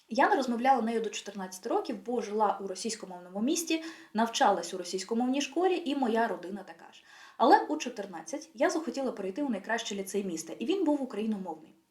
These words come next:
Тож я сама вивчила українську за канікули так, щоб здати вступні іспити, і через два роки вже писала українською вірші.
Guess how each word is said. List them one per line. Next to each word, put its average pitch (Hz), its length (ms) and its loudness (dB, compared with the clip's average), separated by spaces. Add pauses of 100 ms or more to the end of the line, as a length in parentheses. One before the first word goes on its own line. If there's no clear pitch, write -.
(380)
Тож 233 180 0
я 339 160 8
сама 269 580 2
вивчила 233 360 -2
українську 277 480 -4
за 214 260 -2
канікули 214 520 -2
так, 320 280 4
щоб 208 320 -4
здати 196 340 -2
вступні - 360 -4
іспити, 339 580 -2
і 370 140 6
через 254 400 0
два 180 240 -4
роки 254 260 -2
вже 202 180 -8
писала 185 280 -8
українською 175 460 -16
вірші. - 380 -10